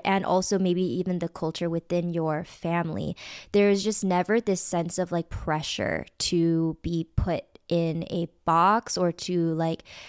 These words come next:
have to do things a certain way. It was more like,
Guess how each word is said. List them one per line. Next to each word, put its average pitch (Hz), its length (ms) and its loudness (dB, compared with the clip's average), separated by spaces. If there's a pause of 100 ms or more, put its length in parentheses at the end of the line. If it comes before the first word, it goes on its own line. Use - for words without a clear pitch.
have - 360 0
to 180 80 -10
do 170 300 0
things 175 280 -2
a 175 60 -2
certain 175 400 -4
way. 170 320 2
It 196 60 2
was 190 120 2
more 185 140 2
like, 185 220 0